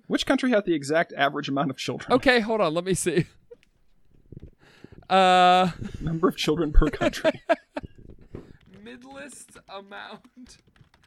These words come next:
Speaker 2: of children. All right, let's see.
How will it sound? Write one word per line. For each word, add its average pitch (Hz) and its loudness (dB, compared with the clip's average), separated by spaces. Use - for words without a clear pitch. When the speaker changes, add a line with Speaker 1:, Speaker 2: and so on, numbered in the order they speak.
Speaker 2:
of - -10
children. 202 -14
All 175 8
right, 170 8
let's 196 4
see. 139 2